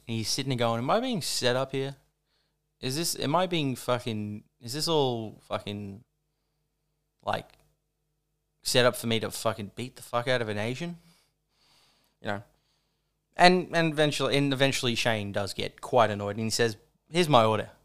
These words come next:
Get fired." <laughs> And promises Jackie Chan that he will make sure that he doesn't work here anymore.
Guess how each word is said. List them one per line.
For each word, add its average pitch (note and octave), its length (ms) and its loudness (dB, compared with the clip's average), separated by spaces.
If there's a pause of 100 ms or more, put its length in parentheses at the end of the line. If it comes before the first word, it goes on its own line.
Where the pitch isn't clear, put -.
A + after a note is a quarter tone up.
Get F3 160 2
fired." A#2 520 6 (100)
<laughs> - 0 - (1160)
And B2 220 0
promises D#3 520 4
Jackie A2+ 280 2
Chan G2+ 440 -2
that G#2 120 -2
he A2+ 120 0
will A2+ 100 -2
make A2+ 220 -2
sure A#2 180 -2
that G#2 140 -4
he G#2 80 -6
doesn't G#2+ 340 -2
work G2+ 240 -8
here - 140 -10
anymore. - 320 -14